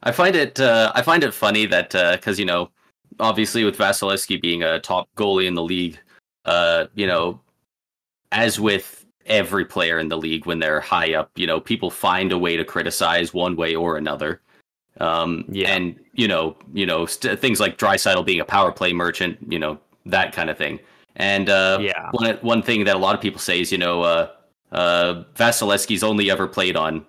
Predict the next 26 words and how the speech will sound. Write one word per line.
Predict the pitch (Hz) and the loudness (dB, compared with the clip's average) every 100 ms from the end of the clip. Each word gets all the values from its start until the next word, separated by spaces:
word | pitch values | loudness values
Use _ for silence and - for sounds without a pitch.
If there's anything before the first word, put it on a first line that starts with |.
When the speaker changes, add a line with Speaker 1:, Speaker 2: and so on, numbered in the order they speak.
| - | -2
Speaker 1:
top | 107 98 | 0 0
tier | - 85 | -2 -2
Tampa | 82 - 85 107 | -2 -2 -2 -2
teams. | - 127 156 175 - _ _ _ _ _ | 0 0 0 -2 -10 _ _ _ _ _
And | 131 | -2
it's | 131 | 0
so | 175 160 | 2 0
funny | - 139 131 | 2 2 2
hearing | 101 104 120 | 2 0 2
that, | 123 127 | 2 2
because | 110 - 101 92 - | -2 -2 -2 -2 -2
watching | 101 104 - 123 | 2 2 2 2
it, | 123 147 - | 2 0 -4
it's | 107 - | -6 -2
like, | 104 92 85 - _ _ _ _ _ _ _ _ _ - | 0 0 -4 -14 _ _ _ _ _ _ _ _ _ 0
we | 135 160 | 2 2
play | - 135 135 143 | 0 2 4 4
solid | 135 - 107 117 127 104 | 2 2 4 4 2 0
defense, | 101 107 - 123 135 - - - - _ _ _ | -2 -2 2 2 2 -2 -8 -12 -20 _ _ _
uh, | 104 98 95 92 90 - 98 | 2 4 4 2 2 0 -2
once | 104 104 - - - - _ _ | 0 0 -2 -6 -8 -12 _ _
they | 110 113 113 | -4 2 4
are | 104 98 92 | 4 4 2
in | - 107 | 0 0
our | 101 | 0
zone, | 95 95 87 113 143 | 0 0 2 0 -2